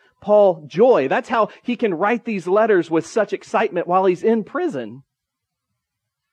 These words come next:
because of the joy that the church gives him.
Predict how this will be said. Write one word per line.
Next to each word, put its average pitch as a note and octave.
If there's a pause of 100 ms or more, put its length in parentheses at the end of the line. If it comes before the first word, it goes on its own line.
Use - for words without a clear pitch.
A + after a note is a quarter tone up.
(360)
because G3
of F#3+
the F3
joy G#3+
that G3+
the F#3+
church B3+
gives B2
him. G2+